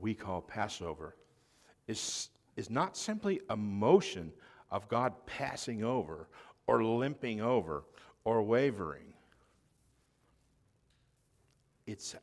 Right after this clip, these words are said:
action, a shielding action in which God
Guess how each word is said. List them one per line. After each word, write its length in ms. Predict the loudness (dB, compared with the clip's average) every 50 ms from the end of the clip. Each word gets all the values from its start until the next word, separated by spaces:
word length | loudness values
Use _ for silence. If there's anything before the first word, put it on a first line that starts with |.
| _ _ _ _ _ _ _ _ _ _
action, 500 | 0 0 0 -2 -6 -12 -10 -10 -10 -8 -8
a 120 | -8 -8
shielding 920 | -8 -6 -6 -6 -6 -6 -4 -2 0 2 4 4 2 2 -2 -2 -4 -6 -8 -12 -18 _ _ -2
action 500 | -2 -2 -2 -4 -8 -8 -6 -6 -6 -8 -10 -16 -20 -20 -20 -20 _ _ -6
in 180 | -6 -4 -2 -2
which 240 | -4 -4 -4 -8 -14 -6
God 360 | -2 0 2 2 2 2 0